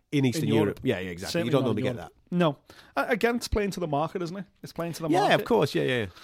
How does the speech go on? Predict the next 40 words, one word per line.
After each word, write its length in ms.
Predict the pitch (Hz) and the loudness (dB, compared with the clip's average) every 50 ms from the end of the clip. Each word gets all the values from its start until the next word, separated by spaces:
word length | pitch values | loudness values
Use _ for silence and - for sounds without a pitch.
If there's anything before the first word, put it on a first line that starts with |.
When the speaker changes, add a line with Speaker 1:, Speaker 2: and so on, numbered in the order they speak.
| - _ - | -20 _ -4
Speaker 2:
You 60 | - | -2
know, 100 | 151 165 | 2 2
how 60 | 180 | 2
many 140 | 180 185 190 | 2 2 0
times 280 | 180 - 175 175 170 160 | 0 0 0 0 0 0
have 80 | 165 | 0
you 80 | 151 147 | -2 -2
been 140 | 139 160 156 | -2 -2 -2
at 120 | 156 160 170 | -2 -2 -4
events 560 | 147 123 147 143 151 - - - - - - _ _ _ - | -4 -4 -4 -4 -4 -6 -10 -12 -12 -14 -16 _ _ _ -8
i-, 140 | 170 160 165 - | -6 -6 -6 -4
in, 220 | 165 147 147 147 - _ | -4 -4 -6 -6 -8 _
in 220 | - 160 151 151 151 | -6 -4 -2 0 0
the 80 | 147 | 0
U 180 | 147 143 151 139 | 0 0 0 -2
K 280 | - - 143 143 165 | 0 0 0 0 2
when 140 | 165 160 151 147 | 2 0 -2 -2
it 60 | - | -2
hits 180 | 156 147 - | -4 -6 -4
the 100 | - 143 | -4 -4
mat 260 | 131 139 156 170 170 - | -2 -2 -2 -2 -2 -2
and 80 | 156 131 | -2 -2
half 220 | 147 151 156 147 - | 0 0 0 -2 -4
the 60 | 160 | -8
fucking 380 | - - 156 143 - 151 143 135 | -4 -2 -2 -2 -2 -4 -6 -6
crowd 320 | - - 139 131 147 170 165 | -6 -6 -4 -4 -4 -6 -6
switch 280 | - - 160 - - 147 | -4 -4 -6 -4 -2 -2
off, 260 | 147 170 - - - | -4 -4 -6 -8 -6
half 260 | - 151 151 151 - | -2 -2 -2 -2 -4
of 40 | 156 | -6
them 100 | 160 147 | -6 -6
groan? 360 | 131 127 135 135 151 185 190 - - - | -4 -2 -2 0 -2 -2 -4 -8 -12 -10
Speaker 1:
Hmm. 300 | 104 98 98 95 92 87 82 - _ _ | -8 -6 -4 -4 -6 -8 -10 -14 _ _
Speaker 2:
You 80 | 135 131 | -4 -2
know, 140 | 143 165 | -2 0
but 180 | 170 170 165 160 | 0 0 0 0
it's 320 | 160 165 160 - _ - | 0 -4 -6 -8 _ -6
just 160 | - - 160 - | -6 -6 -2 0
about 160 | 170 160 - | 0 0 0
understanding. 680 | - 147 135 135 - - 135 123 135 151 165 180 170 | 0 -2 -2 -2 -4 -4 -6 -6 -6 -8 -8 -10 -12